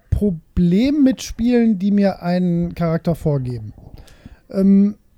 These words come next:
ich überleg sogar gerade, ob ich das jemals richtig doof fand. Es gibt Charaktere aus Spieleserien zum Beispiel, die ich, mit denen ich irgendwie nichts anfangen kann und die mir tatsächlich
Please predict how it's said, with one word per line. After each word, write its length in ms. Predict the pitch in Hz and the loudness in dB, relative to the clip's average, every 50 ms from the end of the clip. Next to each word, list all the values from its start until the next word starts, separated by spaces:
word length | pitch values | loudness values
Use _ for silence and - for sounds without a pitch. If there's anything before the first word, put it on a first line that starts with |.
| _ _ _ _ _ _ _ _ _ _ _ _ _ _ _ _ _ _ _ _ _ _ _ _ _ _ _ _ _ _ _ - | _ _ _ _ _ _ _ _ _ _ _ _ _ _ _ _ _ _ _ _ _ _ _ _ _ _ _ _ _ _ _ -18
ich 120 | - - | -10 -4
überleg 280 | 180 202 196 208 226 - | -4 -2 -2 -2 -4 -4
sogar 240 | - 240 220 208 | -4 -2 -2 -2
gerade, 300 | 190 175 196 214 202 202 | -2 0 0 2 2 0
ob 100 | 190 170 | 0 -2
ich 80 | 180 - | -4 -2
das 260 | - 196 175 - - | -2 -4 -4 -4 -4
jemals 500 | - 175 190 190 190 190 185 - - - | -2 0 0 2 2 0 -2 -2 -4 -8
richtig 340 | 180 - - - 170 - - - - _ _ _ _ _ - - _ _ _ _ _ _ _ _ _ _ _ _ | -8 -6 -6 -8 -10 -10 -10 -20 -20 _ _ _ _ _ -20 -20 _ _ _ _ _ _ _ _ _ _ _ _
doof 400 | - 180 175 170 180 180 170 156 | -2 0 2 2 2 2 2 0
fand. 960 | - - - - - - - 151 143 151 180 208 233 254 - - - - - - | -4 -8 -16 -20 -12 -8 -6 -4 -4 -2 -2 0 -2 -2 -4 -6 -14 -16 -16 -14
Es 200 | - - - - | -16 -14 -8 -6
gibt 240 | 254 - - - - | -6 -6 -6 -4 -2
Charaktere 960 | 220 220 208 202 196 196 _ - - 233 254 262 262 262 269 277 277 277 - | 0 0 2 0 0 -2 _ -4 -2 0 0 0 0 0 0 0 -2 -2 -2
aus 220 | - 202 190 170 - | -2 -2 -4 -4 -6
Spieleserien 840 | - - - - 214 214 202 190 160 151 196 233 254 254 240 220 | -12 -16 -10 -6 -2 0 0 0 0 0 0 0 0 2 2 2
zum 160 | 190 220 214 | 2 2 0
Beispiel, 320 | 208 214 208 - 226 214 185 | 0 0 -2 -2 -2 -2 -2
die 200 | 170 180 196 180 | -2 -4 -6 -6
ich, 140 | - - - - - - - - - _ _ _ _ - | -8 -10 -20 -20 -20 -20 -20 -20 -20 _ _ _ _ -2
mit 160 | 190 170 - | -2 2 4
denen 160 | 220 226 226 | 4 6 4
ich 160 | 214 - 220 | 4 2 0
irgendwie 220 | 226 214 208 220 208 | -2 2 2 4 4
nichts 320 | 202 - - - - - | 4 2 -2 -8 -10 -4
anfangen 560 | - 220 254 277 - - 220 185 175 175 170 | 0 2 2 2 2 2 0 2 2 0 0
kann 220 | - 185 190 226 247 | -2 -2 0 0 2
und 240 | 240 226 190 - | 0 0 -2 -2
die 80 | 214 208 | -2 0
mir 140 | 220 220 - | 0 0 0
tatsächlich 580 | - 208 - - 214 214 - 240 220 - - | 0 -2 0 0 0 0 0 -2 -4 -4 -8